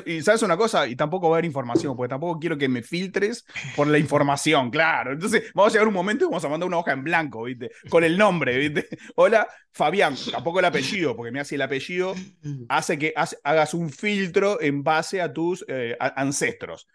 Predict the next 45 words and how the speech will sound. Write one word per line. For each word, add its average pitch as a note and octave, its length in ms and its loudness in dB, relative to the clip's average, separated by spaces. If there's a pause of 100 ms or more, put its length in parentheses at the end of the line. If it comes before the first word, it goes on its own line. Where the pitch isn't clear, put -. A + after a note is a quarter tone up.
(140)
Entonces, D3+ 360 0
Fabián, A#2+ 440 2
ya - 120 0
está, C3 200 -2
nada F3 200 4
más, A2 220 -4
¿viste? A2 240 -8
Ni E3 140 0
siquiera C4+ 240 2
la A3+ 100 6
edad, A3+ 300 4 (220)
porque D3 200 -2
la C#3+ 80 2
edad A3 160 6
también F#3 220 2
es - 80 -6
un D#3 100 -6
filtro, E3+ 400 -4
¿viste? C3+ 360 -6 (260)
Entonces, A3 280 2
no, F#3 140 4
vamos A3 220 8
en F#3+ 120 -2
un G3 80 2
momento A3 400 4 (1000)
no G#3 120 4
va C4+ 60 10
a C4+ 80 8
haber A3+ 100 6
nada, F#3 340 2
¿viste? A#2 400 -6 (400)
<laughs> D#3 220 -10
Claro, G3 500 6 (180)
vamos A3+ 240 4
a A3 40 0
llegar G3 180 6
a A3 40 4
ese G#3 140 2
momento G3+ 380 2
porque D#3+ 160 -2
todo F#3 80 -2
el G3 60 -4
mundo G#3 200 -2 (220)
se - 180 -2
ofende. A#2 600 -2